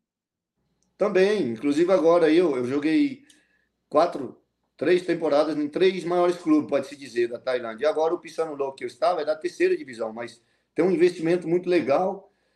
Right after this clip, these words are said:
Eu acho pra Tailândia uma organização bacana, sabe? Realmente você vê que o país tá querendo crescer, apesar que agora também deu uma,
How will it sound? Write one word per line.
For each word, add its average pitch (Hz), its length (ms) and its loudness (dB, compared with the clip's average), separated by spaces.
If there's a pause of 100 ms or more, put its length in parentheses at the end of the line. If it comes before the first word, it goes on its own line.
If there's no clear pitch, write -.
(120)
Eu 127 120 2
acho 135 180 2
pra 180 160 2
Tailândia 170 500 2
uma 147 160 -2
organização 147 720 -2
bacana, 156 580 -2
sabe? 139 320 -4 (640)
Realmente 135 840 -2
você 113 320 -4
vê 135 160 -6
que 131 180 -8
o 120 100 -6
país 123 300 -2
tá 151 140 -2
querendo 131 340 -4
crescer, 135 380 -6
apesar 143 320 -8
que 139 100 -12
agora 127 240 -6
também 127 320 -14
deu 135 200 -8
uma, 131 360 -12